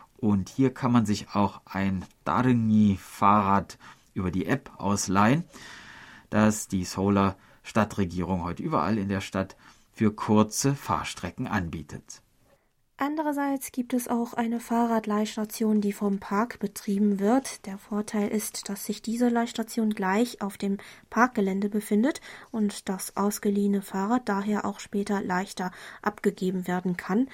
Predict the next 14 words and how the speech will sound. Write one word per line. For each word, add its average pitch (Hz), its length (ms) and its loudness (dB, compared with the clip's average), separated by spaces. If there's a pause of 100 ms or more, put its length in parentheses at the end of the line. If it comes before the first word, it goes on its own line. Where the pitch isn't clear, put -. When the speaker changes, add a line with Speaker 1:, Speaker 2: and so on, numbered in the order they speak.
(520)
Speaker 2:
Außerdem 247 720 6
sind 226 260 2
hier - 380 0
auch 214 220 -2
Tandems 226 760 2
für 202 320 0
zwei 202 580 0
Personen 233 720 2
und 196 340 -4
Fahrräder 208 560 0
mit 202 220 -4
Kindersitzen 208 640 0
für 185 120 -8
Kleinkinder 190 760 -2